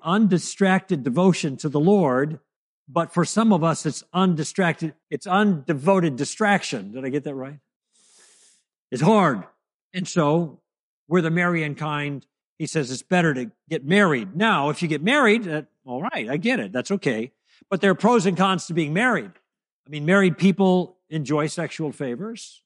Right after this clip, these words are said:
That's an advantage, the marital state. But then married people have to split their attentions. So there's, there's pluses, there are minuses. Uh, by the way, there's also moral obligations. He points that out too.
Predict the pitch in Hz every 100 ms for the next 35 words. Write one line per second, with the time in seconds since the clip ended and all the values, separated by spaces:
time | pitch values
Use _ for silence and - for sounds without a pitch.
0 | _ - 117 - 147 131 113 170 170 170
1 | - 120 _ _ _ - 127 160 156 151
2 | - - 165 226 - _ _ _ 139 180
3 | 185 220 - 165 190 208 143 147 180 160
4 | 147 156 147 135 - 135 127 117 117 98
5 | 80 - _ _ _ _ _ _ 104 131
6 | 165 - - _ _ _ - - 180 175
7 | 202 175 - _ _ _ 160 165 175 208
8 | 175 - - 208 185 170 262 220 185 180
9 | 196 254 285 208 190 226 220 226 220 226
10 | 277 - 117 - 165 - 202 160 - 208
11 | 254 127 120 - 311 113